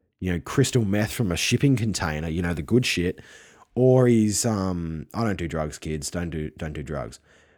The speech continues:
But, or he's, you know, fucking on some good pre-workout. But fair play to that kid. He's doing well. Um, so I guess my last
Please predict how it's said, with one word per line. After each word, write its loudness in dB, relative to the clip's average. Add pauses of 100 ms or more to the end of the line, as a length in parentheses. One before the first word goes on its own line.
(160)
But, -8
or 4
he's, 0
you -2
know, -2
fucking -4
on -2
some -6
good -4
pre-workout. -2
But 0 (160)
fair 2
play 2
to 4
that 2
kid. 0 (340)
He's 0
doing 4
well. 4 (840)
Um, 0 (1000)
so 4
I 6
guess 4
my 4
last 2